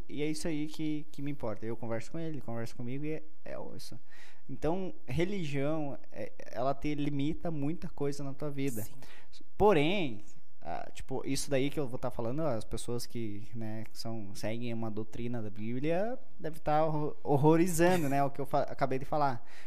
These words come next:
Speaker 1: Mas não é a questão que eu tô dizendo que a, a, a seguir isso daí é errado. Não tô
Speaker 2: Sim.
Speaker 1: dizendo. Só que cada um tem o livre-arbítrio. Então,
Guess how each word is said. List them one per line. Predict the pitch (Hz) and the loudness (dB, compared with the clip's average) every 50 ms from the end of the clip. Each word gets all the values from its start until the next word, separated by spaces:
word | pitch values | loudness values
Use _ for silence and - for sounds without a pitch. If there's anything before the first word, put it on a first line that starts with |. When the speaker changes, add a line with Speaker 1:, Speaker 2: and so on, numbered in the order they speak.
| - - | -2 0
Speaker 1:
Mas | - 135 143 147 143 139 | 0 2 2 2 0 0
não | 156 160 170 165 170 170 175 | 0 2 2 2 4 2 2
é | 196 220 | 2 0
a | 226 | 0
questão | 226 - 220 208 - - 190 196 196 185 - - - - | 0 -2 -2 -2 -2 0 0 0 0 0 -2 -2 -2 -2
que | - - 170 | -2 0 0
eu | 165 | 0
tô | - - 160 | 0 0 0
dizendo | 147 147 147 156 156 151 | 0 0 0 0 0 0
que | 151 - 160 | 0 0 0
a, | 151 147 135 120 - | 2 2 0 0 0
a, | - - 131 120 123 123 117 110 107 104 98 101 101 90 82 80 - - | -2 -2 -2 -2 -2 -2 -2 -2 -2 -2 -2 -2 -2 -2 -2 -2 -2 -2
a | - | -2
seguir | - - 151 143 131 120 123 147 175 165 - - | 0 2 2 2 0 0 -2 -2 -2 -2 -2 -2
isso | 131 127 - - 131 | 0 0 0 0 0
daí | 123 120 123 123 | 0 0 0 0
é | |
errado. | 117 101 101 92 92 90 - - - - - - - - - - - | 0 0 0 -2 -2 -2 -2 -2 -2 -2 -2 -2 -2 -2 -2 -2 -2
Não | 120 101 | -2 -2
tô | - - 139 143 185 190 | -2 -2 0 0 0 0
Speaker 2:
Sim. | 151 | 0
Speaker 1:
dizendo. | 123 120 120 107 101 98 - - - - - - - - | 0 0 0 0 0 0 -2 -2 -2 -2 -2 -2 -2 -2
Só | - - 127 123 | 0 0 0 0
que | - 139 143 156 156 - - - - - - | 0 0 0 0 0 0 -2 -2 -2 -2 0
cada | - 185 196 202 208 208 | 0 2 2 2 2 2
um | 180 180 190 220 220 | 2 2 0 0 0
tem | - 220 214 277 - - - | 0 0 0 0 0 0 0
o | 156 | 0
livre-arbítrio. | 139 131 127 110 127 139 156 175 175 160 143 - - - - - - - - | 0 2 2 2 0 0 0 0 0 0 0 0 -2 -2 -2 -2 -2 -2 0
Então, | 190 240 - 196 175 196 269 302 | 0 0 2 2 2 2 2 0